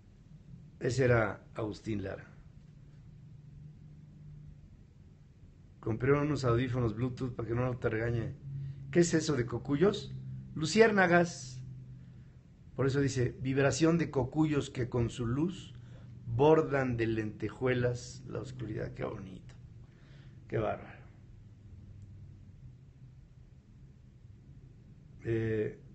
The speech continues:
y la bohemia, sí. Yo soy bohemio, bastante. Y si se toma una siesta, no, pues está cañón. Ahorita, ¿cuándo? Te comes un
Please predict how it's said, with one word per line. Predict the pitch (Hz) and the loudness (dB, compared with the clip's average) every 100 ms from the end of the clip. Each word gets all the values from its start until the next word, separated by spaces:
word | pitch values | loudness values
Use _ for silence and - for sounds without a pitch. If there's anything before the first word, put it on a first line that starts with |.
| - | -12
y | 117 | -4
la | 113 110 | -2 0
bohemia, | 113 117 117 117 | 0 0 -2 -6
sí. | 123 127 123 - - - - - - - - - - - - - - - - | -4 -4 -4 -10 -20 -20 -20 -20 -20 -20 -20 -20 -20 -20 -20 -20 -20 -20 0
Yo | 165 | 2
soy | 185 190 | 6 6
bohemio, | 175 147 151 165 147 135 135 - - - - - - - - - - - - - | 6 8 8 8 6 2 -2 -10 -20 -18 -18 -18 -20 -20 -20 -20 -20 -20 -10 0
bastante. | 117 - 127 131 120 110 107 123 - - - - - - - | 2 4 4 4 2 -4 -6 -8 -14 -20 -20 -20 -20 -12 -6
Y | |
si | 117 | -2
se | 135 | 0
toma | 123 170 170 | 6 8 8
una | 151 | 6
siesta, | 127 156 156 - 165 165 | 4 4 4 4 0 2
no, | 156 165 160 | 0 0 0
pues | - | -2
está | - 123 | -4 -4
cañón. | 120 113 117 113 | -2 0 0 0
Ahorita, | 113 117 160 - | -2 -2 -4 -4
¿cuándo? | 143 131 123 117 - - - - - - - - - - - - - - - - - - | -8 -6 -8 -8 -16 -20 -20 -20 -20 -20 -20 -20 -20 -20 -20 -20 -20 -20 -20 -20 -20 -12
Te | 120 | -12
comes | - 143 139 143 120 | -4 0 2 2 0
un | 143 147 139 | 0 0 -2